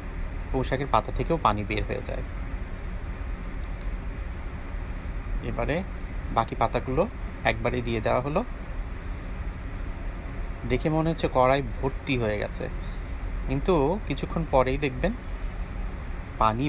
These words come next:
বের হয়ে পুঁই শাকের পাতা থেকে সেদ্ধ হয়ে পাতাগুলো নরম হয়ে যাবে এবং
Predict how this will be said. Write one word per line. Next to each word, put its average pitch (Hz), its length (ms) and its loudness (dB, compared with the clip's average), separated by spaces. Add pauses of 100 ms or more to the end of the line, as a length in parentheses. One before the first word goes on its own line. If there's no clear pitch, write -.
বের 120 220 4
হয়ে 143 120 4
পুঁই 131 220 0
শাকের 139 260 2
পাতা 113 260 4
থেকে 156 200 2 (800)
সেদ্ধ 127 240 2 (100)
হয়ে 170 180 6 (160)
পাতাগুলো 120 380 2
নরম 123 400 4
হয়ে 135 140 4
যাবে 147 240 2 (380)
এবং 156 120 0